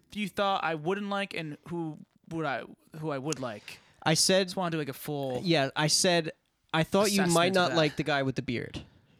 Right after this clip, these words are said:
Speaker 1: Redhead.
Speaker 2: Yeah.
Speaker 1: I liked him. I thought he
Speaker 2: Okay,
Speaker 1: was, I
Speaker 2: great.
Speaker 1: liked
Speaker 2: He's,
Speaker 1: him.
Speaker 2: I, he's, like, top five character for
Speaker 1: Okay,
Speaker 2: me. He's
Speaker 1: he's
Speaker 2: amazing.
Speaker 1: cool, yeah.
Speaker 2: And then Braun, the one who was having sex with the three women.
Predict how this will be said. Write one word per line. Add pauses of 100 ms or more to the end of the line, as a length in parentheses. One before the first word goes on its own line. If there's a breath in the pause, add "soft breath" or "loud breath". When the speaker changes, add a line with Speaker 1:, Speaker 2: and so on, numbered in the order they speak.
(120)
Speaker 1:
Redhead. (120)
Speaker 2:
Yeah. (140)
Speaker 1:
I
liked
him.
I
thought
he
Speaker 2:
Okay,
Speaker 1:
was,
I
Speaker 2:
great.
Speaker 1:
liked
Speaker 2:
He's,
Speaker 1:
him.
Speaker 2:
I,
he's,
like,
top
five
character
for
Speaker 1:
Okay,
Speaker 2:
me.
He's
Speaker 1:
he's
Speaker 2:
amazing.
Speaker 1:
cool,
yeah. (160)
Speaker 2:
And
then
Braun,
the
one
who
was
having
sex
with
the
three
women.